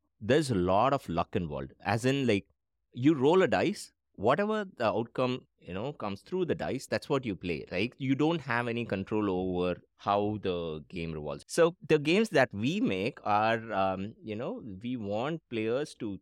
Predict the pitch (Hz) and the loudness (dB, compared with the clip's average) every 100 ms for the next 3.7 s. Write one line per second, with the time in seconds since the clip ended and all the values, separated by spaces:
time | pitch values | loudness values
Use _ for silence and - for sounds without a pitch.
0 | _ 113 113 107 85 - 71 65 - 82 | _ -2 -2 -4 -6 -6 -10 -10 -10 -6
1 | 82 80 85 92 95 - 87 87 85 73 | -6 -6 -2 -2 -2 -4 -4 -4 -8 -10
2 | - - 90 92 110 107 131 139 143 135 | -12 -8 -6 -6 -8 -6 -4 -4 -4 -4
3 | 107 104 107 107 - 143 208 | -4 -4 -6 -6 -8 -8 -10